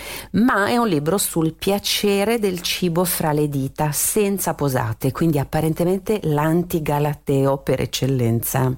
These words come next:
Allora, il cibo lo sappiamo, ma è sempre bello, è sempre bene ridircelo, è molto più che se stesso. Il cibo è cultura, ritualità, è relazione,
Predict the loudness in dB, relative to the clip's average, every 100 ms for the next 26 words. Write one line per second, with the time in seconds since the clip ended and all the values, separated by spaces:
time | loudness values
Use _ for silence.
0 | -2 2 2 2 0 -2 0 2 2 2
1 | 2 0 0 0 -2 -2 0 0 0 0
2 | -2 -2 -2 0 0 0 -2 0 0 -2
3 | -2 0 2 2 2 2 0 0 -2 -2
4 | -2 0 0 2 2 0 0 2 2 0
5 | 0 0 0 -2 -14 -16 -2 2 4 4
6 | 2 2 0 -4 -2 -4 -2 -2 -2 -2
7 | 0 0 -2 0 0 0 -4 -2 -2 0
8 | 0 0 -2 -4 -4 0 2 2 2 0
9 | -2 -2 0 -2 0 0 2 2 0 0
10 | -2 -4 0 0 2 0 0